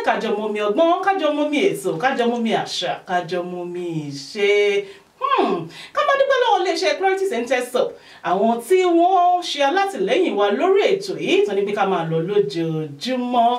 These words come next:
Hmm, ohun tí a mú wá fún yín lénìí, àrà ọ̀tọ̀ ni. Àrà ọ̀tọ̀ ni, a kọ́ ọmọdé lọ́gbọ́n, a kọ́ àgbà lọ́gbọ́n, a kọ́ obìnrin lọ́gbọ́n,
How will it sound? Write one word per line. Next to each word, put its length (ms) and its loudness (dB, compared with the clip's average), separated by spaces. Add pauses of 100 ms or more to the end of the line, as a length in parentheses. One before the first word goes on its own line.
(320)
Hmm, 460 0 (380)
ohun 200 0
tí 80 2
a 60 2
mú 120 0
wá 140 4
fún 180 -4
yín 160 2
lénìí, 340 0 (160)
àrà 300 0
ọ̀tọ̀ 340 -4
ni. 160 -4 (380)
Àrà 340 2
ọ̀tọ̀ 280 -2
ni, 140 6 (320)
a 120 0 (100)
kọ́ 160 0
ọmọdé 300 2
lọ́gbọ́n, 420 0
a 220 -2
kọ́ 200 -4
àgbà 240 0
lọ́gbọ́n, 420 2
a 140 0 (100)
kọ́ 140 0
obìnrin 380 0
lọ́gbọ́n, 320 0